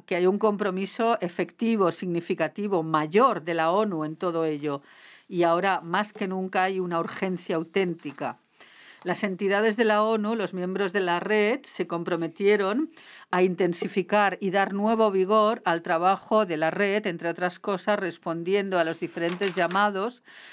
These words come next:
del secretario general, por ejemplo, el llamado a la acción por los derechos humanos y la carta al personal de junio de dos mil veinte,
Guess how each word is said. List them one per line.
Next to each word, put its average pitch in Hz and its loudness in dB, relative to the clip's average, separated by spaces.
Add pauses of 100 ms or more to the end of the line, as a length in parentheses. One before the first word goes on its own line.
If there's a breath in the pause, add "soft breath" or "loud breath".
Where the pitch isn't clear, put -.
(120 loud breath)
del 180 2
secretario 175 0
general, 202 0 (720 loud breath)
por 165 -2
ejemplo, 180 0
el 175 0
llamado 180 0
a 180 2
la 175 2
acción 190 -2
por 170 -6
los 156 -4
derechos 160 -6
humanos 202 -2
y 185 -4
la 170 0
carta 196 0
al 175 -2
personal 190 -2
de 170 -4
junio 202 -6
de 180 -2
dos 156 -4
mil 170 -4
veinte, 180 0